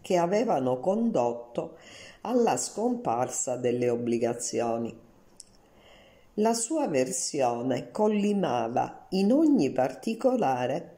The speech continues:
con quella della signorina Farquhar. Quando ebbe finito, Poirot pose una domanda. "Esattamente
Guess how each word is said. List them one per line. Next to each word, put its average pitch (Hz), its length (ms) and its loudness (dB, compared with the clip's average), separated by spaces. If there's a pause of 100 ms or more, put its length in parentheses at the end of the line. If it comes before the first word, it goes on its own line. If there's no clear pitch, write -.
(120)
con 262 320 4
quella 131 400 2
della 175 360 0
signorina 131 880 0
Farquhar. 120 760 -2 (1500)
Quando 330 400 6
ebbe 151 340 4
finito, 165 1000 -2
Poirot 214 500 2
pose 156 320 -2
una 151 260 0
domanda. 120 720 -2 (1900)
"Esattamente 147 1300 0